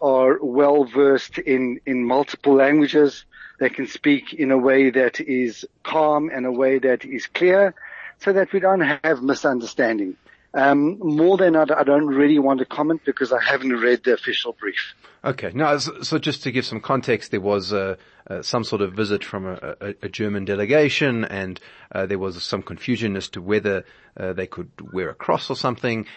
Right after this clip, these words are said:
Speaker 2: at, at the thing, and there was a bit of an altercation. But I did see that there had been an, a, a, a, a, uh, an apology made, so I think that that was good. And as you say, it sounded, it looked from the video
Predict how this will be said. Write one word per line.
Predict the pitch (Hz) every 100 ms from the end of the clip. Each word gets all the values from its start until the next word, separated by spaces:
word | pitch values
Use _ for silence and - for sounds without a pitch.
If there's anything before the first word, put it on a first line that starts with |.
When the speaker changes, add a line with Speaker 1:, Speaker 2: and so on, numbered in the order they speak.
| -
Speaker 2:
at, | - 104 -
at | 104 -
the | -
thing, | 101 107
and | 98
there | 95
was | 95
a | 92
bit | 90
of | 90
an | 98
altercation. | 90 107 143 131 123
But | 120
I | 120
did | 156 139
see | 143
that | 117 120
there | 107
had | 110
been | 107 101 95
an, |
a, | -
a, | 98 -
a, | 101 95 95 98 98 98
a, | 98 95 - _ _ -
uh, | 98 -
an | 98
apology | 87 - 143 113 101
made, | 107 95 80
so | 104
I |
think | 104 104
that | 92
that | 95 87
was | 90
good. | - 160 135 -
And | 104 95 87
as | - 101
you | 98
say, | 113
it | 98
sounded, | 143 127 107 113
it |
looked | 147 156
from | - 117
the | 104
video | 107 104 101 98